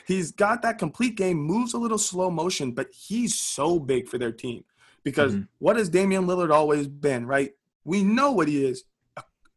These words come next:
Speaker 1: Expert closer. I mean, w-, it's tough not to really call him maybe the best closer in the N B A. I mean, when it comes down to big shot,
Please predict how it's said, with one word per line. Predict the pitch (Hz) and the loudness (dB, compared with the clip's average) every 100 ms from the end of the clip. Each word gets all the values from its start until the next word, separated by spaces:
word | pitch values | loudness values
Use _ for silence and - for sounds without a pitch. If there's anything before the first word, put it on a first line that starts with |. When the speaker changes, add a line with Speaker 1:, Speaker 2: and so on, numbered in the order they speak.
| - | -4
Speaker 1:
Expert | 185 185 - - - _ 190 143 123 - - _ _ | -4 -2 -4 -6 -12 _ 2 2 0 -10 -20 _ _
closer. | - 156 147 123 98 _ | -6 2 2 0 -8 _
I | 156 | -2
mean, | 156 123 _ _ _ _ | -2 -2 _ _ _ _
w-, | 160 185 | 0 0
it's | 185 | 0
tough | - - 240 | -4 0 0
not | 170 180 - | 2 -2 -2
to | 170 | -4
really | 151 196 185 | 0 2 2
call | - 156 147 | 0 0 0
him | 143 127 - | -2 -6 -6
maybe | 151 180 180 | 2 2 4
the | 156 | 2
best | 147 143 - | 4 2 2
closer | 147 151 143 131 120 _ _ - | -2 0 0 -2 -4 _ _ -2
in | 170 160 | 0 2
the | 156 | 2
N | 147 143 | 2 2
B | 147 | 0
A. | - | 2
I | |
mean, | 165 156 - | 0 0 -2
when | 151 | -4
it | 190 196 | -4 -4
comes | 226 202 | -4 -2
down | 165 | -4
to | 127 | -6
big | 117 180 160 | 2 2 4
shot, | - 160 143 143 | -2 0 0 0